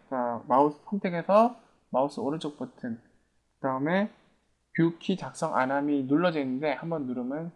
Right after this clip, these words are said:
해제가 됩니다. 이렇게. 자, 그런 다음에 화면을 이렇게 확대시키면은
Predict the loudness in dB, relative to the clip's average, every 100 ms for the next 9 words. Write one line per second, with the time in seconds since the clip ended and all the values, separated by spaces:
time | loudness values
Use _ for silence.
0 | -6 -4 -4 -4 -6 -8 -10 -14 _ _
1 | _ _ _ _ _ _ _ _ _ _
2 | _ _ _ _ _ _ _ _ _ _
3 | _ _ _ _ _ _ _ _ _ _
4 | _ _ _ _ _ _ _ _ _ _
5 | _ _ _ -8 -4 -4 2 4 4 4
6 | 4 2 -2 _ -14 -10 -8 -6 -2 0
7 | 0 -4 -10 -10 -10 -10 -8 -8 -8 -10
8 | -12 -14 -10 -6 -4 -2 -2 -4